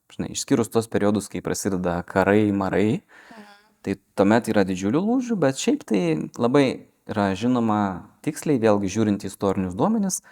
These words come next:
Speaker 1: kokia dalis skirtingose amžiaus grupėse gyventojų kiekvienais metais numirs. Ir maždaug kiek, e, gims vaikų, priklausomai nuo to, kiek šalyje gyvena moterų.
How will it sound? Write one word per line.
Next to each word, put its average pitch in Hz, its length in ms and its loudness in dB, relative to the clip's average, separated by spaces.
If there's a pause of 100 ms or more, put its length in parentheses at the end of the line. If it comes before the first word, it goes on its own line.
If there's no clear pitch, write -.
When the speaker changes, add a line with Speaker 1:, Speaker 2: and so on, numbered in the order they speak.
(260)
Speaker 1:
kokia 151 280 -2
dalis 113 360 0
skirtingose 95 500 -6
amžiaus 92 400 -2
grupėse 185 480 0
gyventojų 110 520 0
kiekvienais 95 420 -4
metais 87 360 -8
numirs. 82 380 -6 (580)
Ir 262 120 4 (220)
maždaug 107 500 2
kiek, - 300 2 (1200)
e, 95 120 -8 (800)
gims 98 340 -2
vaikų, 107 400 0 (400)
priklausomai 98 440 -2
nuo 90 100 -4
to, 160 120 -2
kiek 107 180 -6
šalyje 92 300 -2
gyvena 87 340 -4
moterų. 82 320 -14